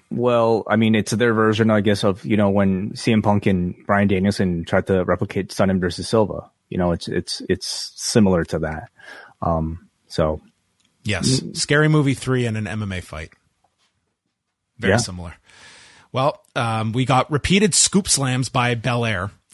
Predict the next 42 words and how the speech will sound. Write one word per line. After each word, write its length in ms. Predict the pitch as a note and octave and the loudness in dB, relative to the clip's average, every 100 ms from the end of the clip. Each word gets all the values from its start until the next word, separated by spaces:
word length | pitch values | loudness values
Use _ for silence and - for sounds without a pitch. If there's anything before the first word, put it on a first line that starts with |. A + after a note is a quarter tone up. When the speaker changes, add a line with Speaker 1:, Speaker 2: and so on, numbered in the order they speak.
| - | -6
Speaker 2:
and 100 | C3+ | -2
then 80 | C3 | -2
a 60 | |
handspring 600 | A#2 D#3+ G3 G3+ - E3+ | 0 2 2 2 2 2
moonsault 460 | C#3 D#3+ G#3 A#2 G2+ | 4 2 2 0 0
by 120 | A#2 A#2+ | -2 0
Belair 380 | B2+ A#2+ A#2+ | 0 2 2
for 180 | A#2+ A2 | 0 -2
a 40 | G2 | -2
two 160 | - | -2
count. 280 | C3+ F2 - _ _ - | -4 -6 -10 _ _ -4
Was 120 | A#2+ | 0
this 160 | D3 D#3 | 2 4
out 140 | C#3+ | 4
of, 140 | C#3 | 2
uh, 420 | B2+ B2 A#2 A2+ F#2+ - | 2 2 2 0 -4 -2
Lethal 240 | C3+ B2+ | -2 0
Weapon? 440 | B2 C#3+ D3 C#3 C3+ _ _ _ _ _ _ _ _ _ _ _ | 0 0 0 -2 -8 _ _ _ _ _ _ _ _ _ _ _
What 120 | - - | -8 0
part 140 | G#2 | 2
Speaker 1:
I 60 | G#2+ | 4
Speaker 2:
was 100 | G#2+ | 4
this? 180 | G#2 F#2 | 2 2
Speaker 1:
don't 100 | F#2 | -2
know. 160 | E2 - _ | -4 -10 _
This 180 | G#2 G2 | 0 4
I 100 | G2 | 2
don't 160 | F2+ | 2
know. 180 | E2 D2+ - - - - - _ _ _ - | -4 -10 -14 -20 -20 -20 -20 _ _ _ -4
Speaker 2:
Bliss 220 | E3 B3 | 0 2
then 160 | A3 B3+ | 2 2
slips 440 | - F#3 A#3+ - | 0 0 0 0
out 100 | G#3+ | 0
of 80 | G3 | 0
the 60 | |
corner. 420 | - - G3 F#3+ F#3+ | -2 0 2 4 2
She 160 | - | 0
yanks 400 | C#3+ E3 G3+ A3+ | 0 0 0 0
Belair 380 | C3 D#3+ D#3+ E3 | 0 0 2 2
by 160 | D3 D3 | 2 0
the 100 | B2 | 0
braid, 580 | A2 B2+ D#3 G2+ F#2 | -2 0 0 0 -6